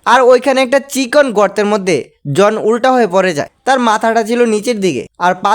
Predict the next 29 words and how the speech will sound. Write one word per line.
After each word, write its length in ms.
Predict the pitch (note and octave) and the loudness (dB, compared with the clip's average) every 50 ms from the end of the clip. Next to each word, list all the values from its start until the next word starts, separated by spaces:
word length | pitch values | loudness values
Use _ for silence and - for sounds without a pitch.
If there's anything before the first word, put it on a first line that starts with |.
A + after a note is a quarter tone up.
| A3 A#3 | -2 -2
দুইটা 180 | C4+ B3 B3+ A#3+ | -2 -2 -2 -2
ছিল 160 | A#3+ B3+ A3+ G3 G3+ | 0 0 0 0 0
উপরের 300 | F#3+ G3+ A3+ A3+ A3 G3 E3+ | 0 -2 0 0 0 -2 -2
দিকে। 160 | E3 B2+ A#2 G2 - _ - - | -4 -6 -6 -8 -10 _ -8 -2
সে 120 | - A#3+ B3+ B3 - | 0 0 0 0 0
ছিল 120 | D4 C#4+ D4 D4 D4 - | 0 0 0 0 0 -2
ছয় 240 | A3 G3+ F#3+ G3 F#3+ F#3+ | 0 0 0 0 0 -2
ফুট 160 | A#3+ C4 A3+ G#3+ G3+ | -4 -6 -2 0 0
লম্বা 340 | F#3+ G3+ A3 A3+ G#3+ F3+ C#3 A2 - _ _ - F#3 F#3+ | 0 0 0 0 0 -2 -2 -4 -8 _ _ -2 -2 0
এবং 160 | G3 A#3+ B3 B3 B3 - | 2 0 0 0 -2 0
প্রায় 200 | A3+ A3+ A#3 A#3+ G#3+ G3 | 0 2 2 2 2 0
নব্বই 320 | G#3 G#3 G3 G3+ B3+ C4+ A#3+ - | 0 0 0 -2 -4 -4 -4 -4
কেজি 180 | B3+ G#3 G#3 F#3+ | -4 -2 -2 -2
ওজনের। 320 | F#3 F3+ G3 F#3 D3+ G#2+ - - _ _ A3+ A#3+ | -2 -2 -2 -2 -4 -6 -10 -14 _ _ 2 2
অনেক 280 | B3 B3+ C4 C#4+ D4 D4+ D4 - B3 | 2 2 2 2 2 0 -2 -4 -4
চেষ্টা 220 | B3 B3 - D4 C#4 B3+ | -4 -2 -2 0 0 2
করার 200 | C#4 C4 B3 G#3 - | 2 2 0 0 0
পরেও 280 | - A3+ A3+ B3 A#3 G3 D#3+ - - - D3+ C#3 D#3 | -2 0 0 2 0 0 0 -2 -6 -8 -4 0 2
জন 180 | G3 G3+ A3+ A3+ F#3+ E3 A3+ | 2 2 2 0 0 0 -2
এই 80 | A3 F#3 G3+ | 0 2 0
গর্ত 160 | F#3+ F#3+ G3 G3+ F3+ | -2 0 -2 -4 -4
থেকে 140 | G#3+ G#3+ A3 F#3+ | -2 0 0 0
উঠতে 180 | E3+ D3 - E3+ D#3 | 0 -2 -4 -4 -2
পারছিল 300 | E3 D#3 D3 - D#3 C3+ B2+ A2 G2 | -2 -4 -4 -6 -4 -4 -4 -4 -6
না। 40 | - - _ _ - | -10 -14 _ _ 0
কোনো 160 | C#4+ D4 D#4 D4 B3+ A#3 | 0 2 2 2 4 2
রাস্তা 280 | A3 A3 - - B3+ A#3+ A3+ G#3+ | 2 0 0 -2 -2 0 2 0
না 80 | G#3 A#3 - - | 0 0 0 0
পেয়ে 200 | C4 B3 G3+ | 2 2 2